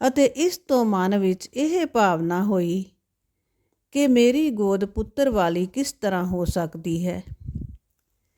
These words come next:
ਭਾਵੇਂ ਗੁਰੂ ਜੀ ਦੀ ਕਿਰਪਾ ਨਾਲ ਮੈਨੂੰ ਬ੍ਰਹਮ ਦੀ ਪ੍ਰਾਪਤੀ ਦੁਆਰਾ ਸੰਸਾਰ ਦੇ ਵਿਸ਼ੇ ਪ੍ਰਭਾਵਿਤ ਨਹੀਂ ਕਰ ਸਕਦੇ,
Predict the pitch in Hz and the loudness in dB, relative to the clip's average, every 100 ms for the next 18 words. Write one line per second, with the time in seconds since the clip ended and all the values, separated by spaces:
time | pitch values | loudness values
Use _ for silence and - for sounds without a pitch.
0 | _ _ _ - 247 233 226 320 285 247 | _ _ _ 0 2 4 4 2 2 0
1 | 247 277 233 233 208 208 196 185 170 190 | 0 -2 0 0 0 -2 -2 -6 -2 0
2 | 185 185 170 170 185 - _ _ _ _ | 2 2 2 0 -4 -10 _ _ _ _
3 | 214 254 277 262 208 240 330 359 226 220 | 0 2 2 2 2 2 2 0 0 -2
4 | 202 - 190 175 170 - 196 185 185 165 | -2 -2 0 0 -2 -8 -6 -2 0 0
5 | 165 170 160 - 196 190 214 202 262 262 | -2 -4 -8 -4 -4 0 2 4 2 2
6 | 214 185 185 - 185 185 185 180 175 160 | 0 0 -2 -2 -4 -2 -4 -2 0 0
7 | 185 - 220 294 302 202 165 - 180 160 | -4 -2 0 0 0 -2 -4 -4 -4 -4
8 | 165 170 180 | -6 -8 -8